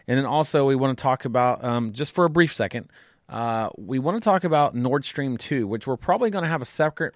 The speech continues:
a separate podcast about Nord Stream two. Uh, Nord Stream two today has now been taken out, essentially. Uh, it is leaking oil into, uh, the sea. It is, uh, something that, uh, President Biden, uh,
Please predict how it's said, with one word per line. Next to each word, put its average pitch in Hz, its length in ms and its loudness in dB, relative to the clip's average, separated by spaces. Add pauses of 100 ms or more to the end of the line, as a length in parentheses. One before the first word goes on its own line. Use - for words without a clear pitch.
(100)
a 117 120 -4
separate 170 380 0
podcast 131 520 -4
about 120 240 -2
Nord 113 180 -4
Stream 117 240 -6
two. 117 360 -2 (420)
Uh, 117 100 -2
Nord 156 280 4
Stream 170 260 -2
two 156 260 0
today 127 580 0
has 117 400 -6
now 123 460 0
been 117 400 0
taken 135 320 -2
out, 101 220 -4
essentially. - 560 -12
Uh, 110 280 0
it 110 140 0
is 113 160 0
leaking 135 500 -2 (380)
oil 135 320 6
into, 139 640 0 (400)
uh, 110 320 0
the 107 100 -6
sea. 208 380 -2 (380)
It 117 180 -2
is, 117 340 0
uh, 117 240 0
something 139 440 -2
that, 117 340 0 (120)
uh, 107 220 -4
President 120 420 -2
Biden, 147 460 0 (120)
uh, 101 260 -6